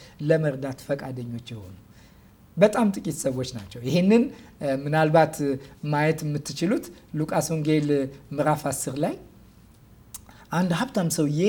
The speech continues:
ጌታ ኢየሱስ ጋር መጣና፣ እ፣ «አንተ የምታስተምረው ነገር እውነት ነው እና ይህንን እውነት፣ እ፣ ነው እያስተማርክ ያለኸው እና፣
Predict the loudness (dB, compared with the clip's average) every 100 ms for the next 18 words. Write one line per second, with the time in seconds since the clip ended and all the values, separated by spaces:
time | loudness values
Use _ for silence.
0 | 0 -6 -2 2 4 4 4 -2 -4 -4
1 | -4 -4 -6 -6 -4 -4 -6 -20 -20 -16
2 | -2 0 0 0 -2 -2 -4 -6 -12 -16
3 | -20 -20 -12 -10 -10 -14 -12 -12 -12 -16
4 | -10 0 2 2 0 2 0 2 2 4
5 | 4 4 2 2 -2 -4 -8 -12 -12 -18
6 | -20 -20 -10 -2 0 4 2 4 2 2
7 | 0 4 2 2 -10 -18 -8 -2 2 4
8 | 4 2 0 -4 2 6 6 6 4 4
9 | -2 -2 -6 -6 -6 -6 -8 0